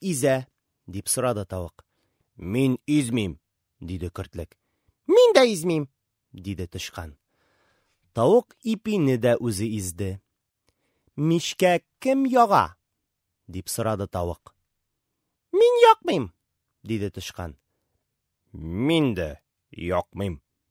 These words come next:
диде көртлек. Тавык мичне дә үзе якты. «Мичкә икмәкне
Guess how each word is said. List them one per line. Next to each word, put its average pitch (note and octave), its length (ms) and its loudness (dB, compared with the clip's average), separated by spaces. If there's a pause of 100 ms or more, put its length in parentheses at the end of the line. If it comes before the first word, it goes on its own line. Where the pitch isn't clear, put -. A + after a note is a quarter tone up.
(100)
диде F#2+ 280 -6
көртлек. - 520 -16 (680)
Тавык F#3+ 360 4
мичне D#3+ 600 -4
дә A2 180 0
үзе G#2 260 -6
якты. F#2 420 -8 (960)
«Мичкә E3 680 0
икмәкне D#3 640 -2